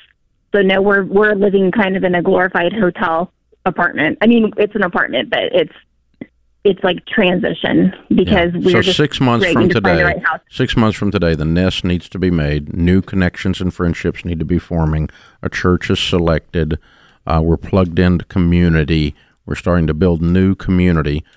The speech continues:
Speaker 2: We've had people over to our house for dinner. You and your husband get settled. That'll help him get settled.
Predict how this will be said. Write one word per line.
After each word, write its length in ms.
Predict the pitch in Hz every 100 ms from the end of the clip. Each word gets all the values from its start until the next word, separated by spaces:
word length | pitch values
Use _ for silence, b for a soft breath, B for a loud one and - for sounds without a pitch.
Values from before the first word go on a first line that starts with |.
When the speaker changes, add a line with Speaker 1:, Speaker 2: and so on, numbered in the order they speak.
| b
Speaker 2:
We've 140 | 90 80
had 200 | 92 85
people 320 | 104 95 90
over 180 | 87 85
to 60 |
our 180 | 85 80
house 240 | 78 90 -
for 180 | - 90
dinner. 480 | 82 80 73 76 - b b b
You 640 | 80 82 117 107 87 87 87 -
and 200 | 87 82
your 180 | 78
husband 500 | 76 110 90 78 78
get 140 | 78 71
settled. 560 | - 87 76 76 76 80 b b b _ _ -
That'll 360 | 92 92 98
help 280 | 92 92 -
him 300 | 101 107 101
get 180 | 85 -
settled. 540 | - 87 80 82 92